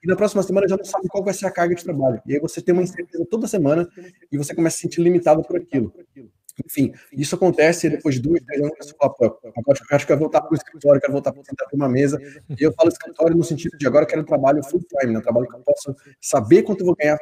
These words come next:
no final do mês. Eu quero saber um, qual salário que eu tenho, eu quero ter um plano de saúde, eu quero ter uma segurança com relação a isso. Então, acho que vai ter fase, e tudo bem, né?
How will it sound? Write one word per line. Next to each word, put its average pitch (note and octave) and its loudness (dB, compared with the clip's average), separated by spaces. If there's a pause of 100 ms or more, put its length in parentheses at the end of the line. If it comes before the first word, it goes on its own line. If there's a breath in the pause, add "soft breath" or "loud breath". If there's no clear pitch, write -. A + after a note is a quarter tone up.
no C#3 -8
final C#3 -6
do C#3 -2
mês. G#2 -2
Eu A2 -10
quero B2 -8
saber C3+ -2
um, G3+ -2
qual - -8
salário B2+ 2
que - -6
eu - -4
tenho, D3+ 0
eu C#3 0
quero C3+ -8
ter C3+ -4
um - -4
plano C3+ 0
de - -12
saúde, C3 0
eu B2+ -2
quero C3 -6
ter C3+ -4 (480 soft breath)
uma C3 -2
segurança F3+ 2
com - -10
relação C#3 -2
a G#2+ -2
isso. G#2 -8 (540 soft breath)
Então, C#3 0
acho D3 -2
que D#3+ 2
vai D3+ 2
ter F3 -8
fase, C#3 2
e B2 0
tudo E3+ -2
bem, C#3 0
né? C3+ -2